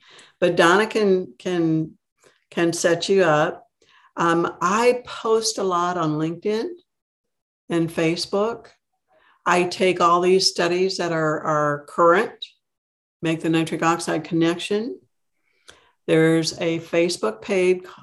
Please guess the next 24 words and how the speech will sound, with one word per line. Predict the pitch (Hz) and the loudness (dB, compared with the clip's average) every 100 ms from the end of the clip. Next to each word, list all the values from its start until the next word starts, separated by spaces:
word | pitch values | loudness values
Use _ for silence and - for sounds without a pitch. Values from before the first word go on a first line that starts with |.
| _ | _
called | - 175 165 165 143 | -8 -4 -4 -4 -2
Berkeley | 165 170 170 190 196 196 | 0 0 0 -2 0 2
Life | 190 170 170 175 _ | 2 0 -4 -8 _
Professional | 175 - 175 160 202 180 180 | -10 -6 -8 -6 -4 -6 -6
Forum, | - 214 208 170 147 143 - _ _ _ _ _ _ _ _ _ _ | -2 2 2 2 -2 -8 -14 _ _ _ _ _ _ _ _ _ _
where | - 170 | -4 0
I | 165 | 0
talk | 165 180 175 | 2 0 0
about | 175 170 | -2 0
nitric | 175 170 180 175 | 0 -2 -4 -2
oxide | 170 175 - 185 175 | -2 -4 -8 -6 -4
and | 175 160 160 | -2 0 0
nitrate | 156 160 170 180 170 | 0 0 -4 -4 -4
supplementation. | 170 170 170 165 165 160 165 165 - 165 165 165 - | -2 -6 -2 -2 -2 -4 -4 -4 -4 -4 -4 -6 -4
I | 170 | 0
mean, | 165 151 - - | 0 -2 -10 -6
that's | 165 170 175 | -2 -2 0
all | 165 160 | -2 -2
that | 160 151 147 | -2 -4 -2
is. | 156 147 - 151 - - _ _ _ - _ _ _ _ _ _ | -4 -4 -8 -12 -14 -16 _ _ _ -20 _ _ _ _ _ _
So | - 170 160 156 | -4 0 2 2
just | 165 165 - | 2 0 -2
come | - 180 175 | -6 -4 0
and, | 170 170 | 0 -2